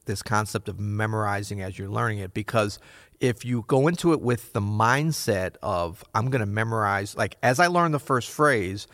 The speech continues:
I'm gonna actually memorize it, or as much as I can," you're still gonna have to go through this process of coming back and, like, uh, you have to go through that process of forgetting and doing it. But you're starting that process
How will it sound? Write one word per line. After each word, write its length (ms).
I'm 100
gonna 120
actually 360
memorize 580
it, 60
or 60
as 80
much 220
as 80
I 100
can," 560
you're 220
still 240
gonna 140
have 140
to 60
go 120
through 120
this 120
process 300
of 100
coming 240
back 300
and, 80
like, 160
uh, 200
you 160
have 120
to 60
go 160
through 140
that 140
process 260
of 80
forgetting 400
and 100
doing 240
it. 140
But 240
you're 140
starting 440
that 180
process 380